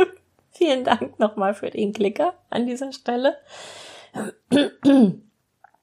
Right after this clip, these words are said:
Ich, ähm, ja, ich hab mich total gefreut. Ich werde ihn auch wiederfinden. Und dann klicker ich hier mal rum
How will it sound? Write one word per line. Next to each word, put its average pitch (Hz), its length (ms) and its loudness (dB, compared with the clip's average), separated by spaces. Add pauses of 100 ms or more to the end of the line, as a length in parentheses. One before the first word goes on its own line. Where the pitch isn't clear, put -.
(500)
Ich, 190 280 0
ähm, 190 460 4 (1300)
ja, 180 440 2 (920)
ich 220 160 2
hab 208 180 6
mich 214 80 -4
total 214 320 4
gefreut. 196 440 2
Ich - 120 -8
werde 208 200 4
ihn 214 100 2
auch 202 180 2
wiederfinden. 196 800 2 (340)
Und 214 120 6
dann 208 120 8
klicker 208 320 4
ich 185 80 -2
hier 190 140 -4
mal 185 180 4
rum 175 280 2